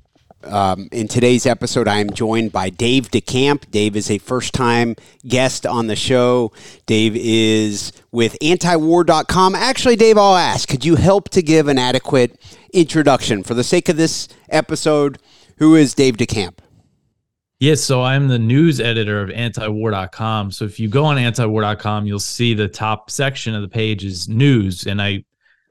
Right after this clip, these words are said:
Speaker 2: um, basically what I do is, you know, I sort through lots of news for the day, and I write up my own articles covering the U S foreign policy news from our, you know, anti-war, non-interventionist perspective,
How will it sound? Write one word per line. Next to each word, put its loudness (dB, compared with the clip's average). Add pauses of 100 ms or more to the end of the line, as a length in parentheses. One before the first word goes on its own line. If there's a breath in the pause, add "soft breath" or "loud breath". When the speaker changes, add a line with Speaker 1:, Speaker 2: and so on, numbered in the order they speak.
(160)
Speaker 2:
um, -4 (240)
basically 0
what 2
I 2
do 0
is, -8
you -10
know, -2
I -2
sort -6
through -2
lots -4
of -12 (220)
news 2
for -6
the -2
day, -2
and -4
I -6
write -4
up -6
my -6
own -8
articles -6
covering -4
the -6 (440)
U 2
S 0
foreign -2
policy -4
news -2
from -8
our, -2 (340 soft breath)
you -2
know, 0
anti-war, -2
non-interventionist -6
perspective, -6